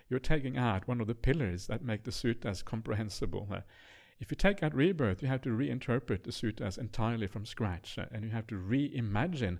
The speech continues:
what the Dhamma is about. Uh, and it's no longer the teaching of the Buddha. It becomes your own teaching, yeah, if you reinterpret everything. Uh,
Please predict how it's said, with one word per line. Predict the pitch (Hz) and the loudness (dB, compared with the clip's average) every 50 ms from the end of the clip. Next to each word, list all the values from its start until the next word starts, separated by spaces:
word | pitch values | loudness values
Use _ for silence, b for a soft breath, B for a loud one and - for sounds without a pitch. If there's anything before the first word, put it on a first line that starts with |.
| - - | -8 -4
what | - 120 - | -4 -4 -2
the | - 110 | -2 -4
Dhamma | 95 104 107 113 120 107 92 - - | -2 0 0 0 0 -2 -4 -4 -6
is | 110 92 | -6 -6
about. | 104 98 82 92 90 85 87 - - | -4 -4 -4 -4 -4 -6 -8 -6 -6
Uh, | - - - B B B B B B B B | -6 -6 -6 B B B B B B B B
and | - 127 | -4 -4
it's | 139 139 - | -2 -2 0
no | 139 139 139 | 0 0 0
longer | 135 139 143 143 139 147 | 0 -2 -2 -2 -2 -4
the | 147 147 | -4 -2
teaching | - - 156 151 - - 156 151 | -2 -2 -2 -2 -4 -6 -6 -6
of | 143 143 | -4 -4
the | 165 147 | -4 -4
Buddha. | 135 196 240 226 127 80 80 - | -2 -2 0 0 0 -2 -4 -8
It | - 139 | -8 -6
becomes | 120 - - - 131 123 135 127 113 | -6 -6 -4 -2 -2 -2 -2 0 0
your | 131 143 151 | 0 0 0
own | 139 180 190 | 0 -4 -2
teaching, | - - 110 - - - - 87 95 - | 0 0 0 0 -2 -6 -6 -6 -6 -4
yeah, | 110 113 139 | -4 -2 -2
if | 156 127 - - | -2 -4 -4 -2
you | 120 113 | -2 0
reinterpret | 113 110 123 113 110 110 - 110 101 101 110 - | 0 2 0 0 0 0 -2 -2 -2 -2 -4 -4
everything. | 101 95 101 98 - - - 85 92 | -2 -2 -2 -2 -4 -4 -8 -6 -6
Uh, | 98 | -8